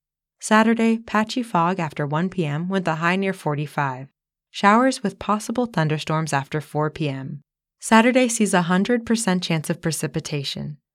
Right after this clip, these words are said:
Saturday night will have rain showers before ten P M, then a slight chance of rain and snow showers between ten P M and one A M. Some thunder is also possible,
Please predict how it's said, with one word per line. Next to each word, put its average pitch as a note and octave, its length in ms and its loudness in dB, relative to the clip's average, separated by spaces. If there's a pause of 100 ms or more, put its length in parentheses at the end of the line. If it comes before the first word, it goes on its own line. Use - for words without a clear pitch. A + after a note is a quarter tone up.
(140)
Saturday F#3+ 460 2
night G#3 260 2
will G#3+ 120 0
have F3 240 2
rain D#3+ 240 0
showers G3 400 0
before - 300 -4
ten G#3 260 0
P A3 120 0
M, A3 340 0
then F#3 120 4
a F3 80 4
slight F#3+ 320 0
chance A3+ 260 0
of A3 120 0
rain E3 240 2
and F3+ 100 0
snow D#3 220 -2
showers D3 580 -2 (140)
between F#3 320 4
ten G3 240 0
P G3+ 160 0
M G3 260 0
and D#3+ 180 -2
one C#3 200 -2
A C#3 160 -2
M. C3+ 320 -8 (420)
Some A#3+ 260 4
thunder A#3 360 4
is G#3+ 160 4
also E3 400 0
possible, C#3+ 720 -4